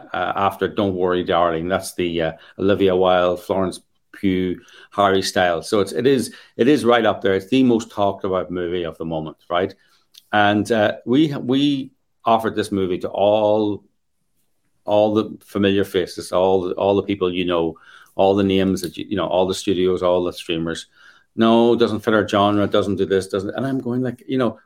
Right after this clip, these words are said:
"Look, listen, you know, uh, you know, maybe, maybe at the time that, but, but, but now, d-, do they not look at it and go, 'God, we could be, we could be right in the middle of all that publicity. We could, you know, have people who are not,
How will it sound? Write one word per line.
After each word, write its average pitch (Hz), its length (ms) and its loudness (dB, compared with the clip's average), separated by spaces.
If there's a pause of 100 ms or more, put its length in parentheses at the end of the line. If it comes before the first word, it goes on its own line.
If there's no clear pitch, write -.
"Look, 127 240 0 (1120)
listen, 135 500 2
you 139 80 0
know, 127 120 4
uh, - 200 -2 (140)
you - 100 -12
know, 170 140 0
maybe, 214 280 4
maybe 180 220 2
at 160 80 2
the 143 60 -2
time 139 340 2
that, 123 300 4
but, 127 180 -6
but, 113 300 -10
but 123 180 -2
now, 131 340 4
d-, 98 260 0 (180)
do 117 100 -6
they 113 120 0
not 131 220 0
look 113 180 4
at 113 60 2
it 98 40 -2
and 104 100 -2
go, 95 240 -2
'God, - 240 -14
we 180 80 2
could 180 160 -4
be, 104 300 -2 (220)
we 160 100 0
could 190 120 -2
be 123 120 2
right 104 280 2
in 95 120 -2
the 95 40 -2
middle 95 300 0
of 85 120 -4
all 90 160 2
that 85 180 -2
publicity. 87 440 -8
We 113 160 -4
could, 101 360 -8 (140)
you 107 100 0
know, 98 180 -2 (220)
have 107 200 0
people 117 280 0
who 101 80 2
are 92 100 4
not, 101 420 -2